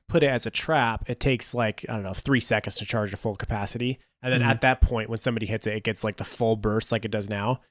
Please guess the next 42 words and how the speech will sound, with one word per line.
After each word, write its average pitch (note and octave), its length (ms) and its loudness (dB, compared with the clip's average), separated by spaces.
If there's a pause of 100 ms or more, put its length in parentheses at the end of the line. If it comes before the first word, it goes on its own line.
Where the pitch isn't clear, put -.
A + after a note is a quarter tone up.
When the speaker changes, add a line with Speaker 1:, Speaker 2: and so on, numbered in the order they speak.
(140)
Speaker 2:
Mm-hmm. A2+ 200 2
Speaker 1:
Versus, A#2+ 340 2
like, A#2 160 2
if A2+ 140 -6
you A#2 80 -4
do B2 120 2
it, A2+ 60 0
like, G#2 240 -4
active, C#3 500 2
it's, - 200 -6
like, A2+ 160 -2
a G#2 40 0
smaller G#2+ 640 2
burst G#2 320 0
that, A2 140 -2
like, G#2+ 100 0
doesn't A2+ 200 -2
necessarily, A2 420 -2
like, G2+ 160 -4 (280)
blow B2 400 2
them A2+ 160 2
away. G#2 400 2
It A#2 40 2
just G#2+ 160 -2
sorta, A#2 180 0
like, G2 220 2
maybe G2+ 180 -4
knocks G2 300 -8
them G2 100 -6
over G2 320 -4
or A2 60 -2
something. B2 440 -6 (500)
Speaker 2:
Okay, G#2+ 280 2
yeah. G2 180 4 (140)
Speaker 1:
You A#2 100 -6
know? A2+ 180 0 (1000)
Speaker 2:
That'd A2+ 120 2
be A2+ 80 4
interesting. G2 400 0 (560)
Um, G#2 600 0 (360)
another B2 300 4
thing A2+ 560 0